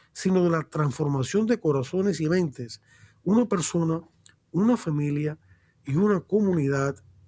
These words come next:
a la vez". Y con eso el padre Bouquet termina este, este contundente artículo que debe ser, como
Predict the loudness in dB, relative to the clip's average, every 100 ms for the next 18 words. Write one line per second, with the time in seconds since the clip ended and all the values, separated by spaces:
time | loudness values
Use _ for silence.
0 | -8 -2 -2 -2 -4 -6 -6 -10 -18 -20
1 | -20 -20 -10 -6 -2 0 0 -2 -6 -8
2 | -20 -20 -20 -14 -10 -4 0 2 0 0
3 | -2 -4 -6 -2 -2 -2 -4 -6 -6 -6
4 | _ -14 -6 -6 -2 -2 0 -4 0 0
5 | 0 -6 -4 -6 -4 -2 0 -2 -8 _
6 | _ _ _ -6 -2 0 0 0 0 -2
7 | -4 -4 -6 -4 -2 -2